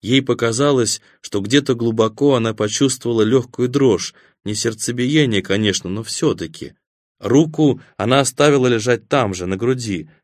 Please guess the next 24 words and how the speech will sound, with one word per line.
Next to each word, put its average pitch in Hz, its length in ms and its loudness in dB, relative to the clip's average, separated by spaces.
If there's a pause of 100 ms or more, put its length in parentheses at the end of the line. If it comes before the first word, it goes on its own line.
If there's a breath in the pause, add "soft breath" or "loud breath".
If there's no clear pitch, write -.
(120)
прямо 104 300 -2
на 104 160 -2
сердце. - 600 -2 (880)
Она 110 160 0
наклонилась 127 580 0
к 104 40 -12
губам 110 360 2
тени 123 540 -2 (160 loud breath)
и 104 60 -8
дохнула 117 460 0
ему 120 200 -2
в 123 80 -8
лёгкие, 120 500 0
тихо-тихо, 156 960 -8 (280 soft breath)
выдох 160 520 -4
и 160 120 -4
вдох, 123 560 -2 (240 soft breath)
а 107 100 -12
потом 151 380 0
её 135 120 0
дыхание 123 800 -4 (160 soft breath)
переросло 110 580 0
в 104 60 -8
поцелуй. 107 680 -6